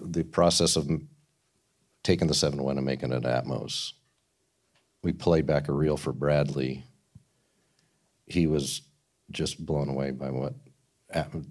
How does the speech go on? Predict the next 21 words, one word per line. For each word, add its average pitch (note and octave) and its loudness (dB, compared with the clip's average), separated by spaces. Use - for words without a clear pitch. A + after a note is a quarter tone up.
what D#2+ -2
Atmos D#2+ -2
can C#2 -2
do C#2+ -2
for C#2 -8
him C#2 -4
in, G2 0
in F#2+ 4
all F#2 6
aspects F2+ 2
of C#2+ -6
the C#2 -4
movie, B1+ -4
from B1 -6
quiet C2 -6
scenes A#1+ -8
to A#1+ -14
obviously - -6
this - -10
concert - -10
stuff. - -12